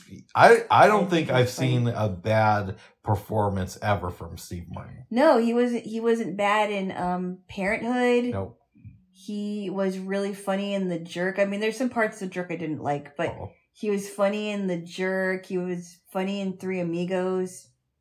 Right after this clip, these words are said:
Speaker 2: Um,
Speaker 1: House Sitter is
Speaker 2: House
Speaker 1: great.
Speaker 2: Sitter was great. I Love You, Gwen. Well, actually, it's Jessica. <laughs>
Speaker 1: <laughs>
Speaker 2: Um, what was the other one that we saw?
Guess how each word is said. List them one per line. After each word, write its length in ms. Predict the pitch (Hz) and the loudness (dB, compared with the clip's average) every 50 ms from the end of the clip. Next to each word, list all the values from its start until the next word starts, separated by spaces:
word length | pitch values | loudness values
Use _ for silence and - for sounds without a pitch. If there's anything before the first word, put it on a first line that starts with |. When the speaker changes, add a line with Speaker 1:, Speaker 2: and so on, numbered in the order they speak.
| _ _ _ _ _ _ _ _ _ _ _ _ _ _ _ _ _ _ _ _ _ - - | _ _ _ _ _ _ _ _ _ _ _ _ _ _ _ _ _ _ _ _ _ -8 -6
Speaker 2:
Um, 580 | 185 175 170 170 165 160 160 165 165 - - _ _ _ _ _ _ _ _ _ _ _ _ _ - - | -4 -2 -2 -2 -2 -2 -2 -4 -4 -6 -10 _ _ _ _ _ _ _ _ _ _ _ _ _ -18 -2
Speaker 1:
House 380 | - - 117 110 107 107 - - | 4 6 8 8 6 4 2 2
Sitter 460 | 127 120 107 110 110 107 107 107 107 | 2 2 4 4 2 4 4 2 2
is 80 | 104 98 | 0 0
Speaker 2:
House 260 | 104 107 104 - 101 | 2 4 4 4 4
Speaker 1:
great. 100 | 104 208 | 4 2
Speaker 2:
Sitter 240 | 208 - 196 202 202 196 | 2 2 2 2 2 2
was 120 | 185 180 | 0 -2
great. 300 | 180 185 185 185 185 - - - | -2 -2 -2 -2 -2 -2 -2 4
I 220 | 330 359 349 311 | 8 8 8 8
Love 320 | 269 254 254 254 240 214 | 8 6 4 2 2 0
You, 180 | 202 190 190 185 | -2 -4 -4 -4
Gwen. 580 | 175 175 175 170 175 185 196 202 202 190 190 - _ _ _ _ _ _ _ _ _ _ _ _ _ _ - | -4 -4 -4 -2 -2 0 -2 -2 -4 -6 -8 -12 _ _ _ _ _ _ _ _ _ _ _ _ _ _ -10
Well, 120 | 127 151 | -6 -4
actually, 720 | 180 220 240 226 - - 196 180 175 165 165 165 - - _ _ _ _ _ _ _ _ _ - | -2 -2 -2 -4 -6 -6 -6 -4 -4 -6 -6 -8 -12 -18 _ _ _ _ _ _ _ _ _ -8
it's 260 | 175 175 175 - - | -8 -8 -8 -10 -14
Jessica. 520 | - - 214 202 196 - 202 190 - 196 135 | -10 -8 -8 -8 -6 -8 -8 -6 -4 -4 -4
<laughs> 60 | - - - - - - - - | -4 -4 -8 -8 -10 -16 -10 -4
Speaker 1:
<laughs> 380 | - - 117 - - - - - - - - - - - - - _ _ - _ _ _ _ - - - - - - - - _ _ - - _ _ _ _ _ _ - - - - 381 359 269 - 480 480 - | -4 -4 -4 -4 -4 -6 -6 -6 -8 -12 -18 -20 -20 -20 -20 -20 _ _ -20 _ _ _ _ -18 -16 -14 -14 -14 -16 -20 -20 _ _ -20 -20 _ _ _ _ _ _ -20 -20 -16 -14 -14 -14 -14 -14 -14 -2 4
Speaker 2:
Um, 520 | 247 233 226 220 214 214 214 202 202 - - _ _ _ - | 6 6 8 8 6 4 4 2 -6 -10 -14 _ _ _ -4
what 100 | 294 349 453 | 0 2 2
was 100 | 427 - | 2 0
the 100 | - - | 0 0
other 220 | 185 240 262 277 262 | 2 2 2 2 2
one 160 | 254 240 233 | 2 0 0
that 120 | 220 - | 0 -2
we 120 | 180 185 185 | -2 -4 -4
saw? 640 | 185 - - 208 190 180 170 160 165 170 175 | -6 -6 -4 0 0 2 4 2 2 0 -2